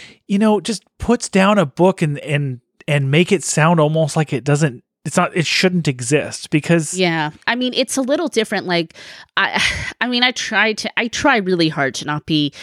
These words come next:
Speaker 2: incredibly, um, mean when I review movies, like on Spooky Slumber Party or The Cult Show, but reviewing movies is a, is a little bit different than reviewing books. It really is, because,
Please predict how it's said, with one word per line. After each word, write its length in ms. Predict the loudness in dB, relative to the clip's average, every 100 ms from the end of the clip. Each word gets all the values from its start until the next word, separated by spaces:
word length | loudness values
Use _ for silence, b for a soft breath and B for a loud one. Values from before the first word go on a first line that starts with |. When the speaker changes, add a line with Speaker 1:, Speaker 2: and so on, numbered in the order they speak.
| B B
Speaker 2:
incredibly, 1120 | -6 -6 -6 0 2 2 2 2 4 2 0 -6 0
um, 440 | 2 2 0 -6 -4
mean 680 | -2 2 4 6 4 2
when 140 | 0 2
I 80 | 2
review 340 | 2 0 -2
movies, 500 | 0 0 2 0 2
like 220 | -2 -2
on 180 | -4 -4
Spooky 340 | -6 -8 -4
Slumber 340 | -4 -4 -4 -6
Party 340 | -4 -4 -2
or 40 | -4
The 100 | -4
Cult 240 | -4 -2
Show, 280 | 0 -2 -2 B B B
but 140 | 0 2
reviewing 400 | 2 4 4 2
movies 380 | 2 2 2
is 140 | 0 0
a, 120 | -2 -2
is 140 | -2
a 60 | -2
little 240 | 2 2
bit 160 | 2 2
different 280 | 0 0
than 120 | 0 -4
reviewing 400 | -4 -4 -6 -6
books. 340 | -8 -6 -2
It 80 | 0
really 380 | 4 4 4 0
is, 240 | -2 -10 B B -2
because, 640 | 0 2 2 2 -2 -8